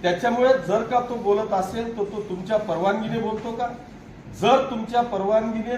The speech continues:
तो महायुतीच्या विरोधात बोलत नसेल तर तुम्ही उद्या त्याची हकलपट्टी करणार का? मला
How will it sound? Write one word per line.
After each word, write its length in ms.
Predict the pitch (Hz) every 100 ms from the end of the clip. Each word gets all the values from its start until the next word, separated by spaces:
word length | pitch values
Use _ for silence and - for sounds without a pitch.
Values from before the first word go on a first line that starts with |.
| 247
तो 120 | 233
महायुतीच्या 760 | 220 175 202 214 202 214 233 226
विरोधात 540 | 190 185 196 208 165
बोलत 320 | 170 185 185 165
नसेल 500 | 143 185 202 220 - - - -
तर 60 | 170 185
तुम्ही 180 | 226 214
उद्या 240 | 185 175 202
त्याची 300 | 202 190 208
हकलपट्टी 580 | 151 185 196 240 - 262
करणार 360 | 185 165 160 156
का? 180 | 123 113 - - - -
मला 340 | 131 175 214